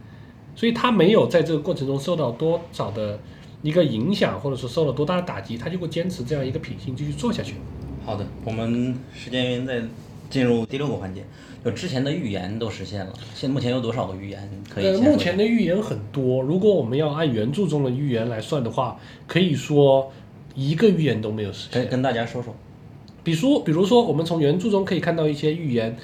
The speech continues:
Speaker 1: 呃，我们提出最明显的一个预言吧，就是，呃，巫婆在给瑟西算命的时候，认为他是会被自己的兄弟给掐死。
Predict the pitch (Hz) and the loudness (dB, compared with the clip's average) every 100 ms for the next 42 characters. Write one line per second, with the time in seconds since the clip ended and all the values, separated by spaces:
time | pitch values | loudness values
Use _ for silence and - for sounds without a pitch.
0 | - - - 135 139 143 185 233 202 202 | -16 -18 -4 2 4 4 4 4 2 2
1 | 240 233 233 277 262 214 160 117 120 175 | 4 6 4 2 4 4 2 2 0 0
2 | 123 113 117 127 131 110 113 - 139 120 | -2 -2 -2 -2 -2 -2 -4 -8 -8 -4
3 | 139 117 117 - - - 147 139 135 131 | 0 0 -4 -16 -20 -8 0 2 4 2
4 | 120 107 101 - - - 277 320 - 131 | 0 -4 -10 -16 -14 4 6 6 6 4
5 | 143 185 147 147 131 110 101 - 175 - | 6 4 4 2 0 0 -4 -2 -2 -2
6 | 147 196 160 180 113 110 113 135 165 156 | -2 -2 0 0 -2 -6 -6 -2 0 -2
7 | 151 143 143 156 156 147 123 - 190 - | -2 -8 -8 -6 -2 -2 -4 -8 -10 -10
8 | 104 95 151 165 165 - - 131 127 | -12 -10 -8 -6 -8 -10 -14 -12 -14